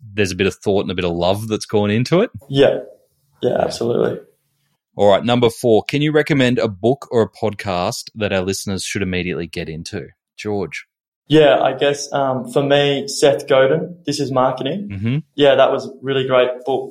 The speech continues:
Speaker 2: I loved, yeah, every page of it, and it basically just preaches. It's not about getting lots of clicks or anything. It's about just getting a really small cohort of, of people that believe in your brand and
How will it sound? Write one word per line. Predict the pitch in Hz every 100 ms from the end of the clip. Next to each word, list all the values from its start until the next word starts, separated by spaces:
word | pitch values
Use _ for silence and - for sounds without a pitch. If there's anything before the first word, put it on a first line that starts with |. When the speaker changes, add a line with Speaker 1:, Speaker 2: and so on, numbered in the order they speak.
| - -
Speaker 2:
I |
loved, | 131 135 131 - _ -
yeah, | 127 -
every | 135 135
page | 113 123 120
of | 120
it, | 120 117
and | 120
it | 113 -
basically | 127 - 123
just | 120 -
preaches. | - 120 120 113
It's | 110 -
not | 139 131
about | 123 120 - - - -
getting | 135 131
lots | 123
of | - -
clicks | 127 - 127
or | 120
anything. | 120 123 113
It's | -
about | 131 131 123 123
just | 123 - -
getting | 127 120
a | 120
really | 143 139
small | 139 - 131 127 127
cohort | 123 117 120 113 - -
of, | 117 - - _ _ _ -
of | 123 -
people | 131 123
that | 117 -
believe | 127 131 127
in | 123
your | 117 117
brand | 123 113 113 113
and | 113 -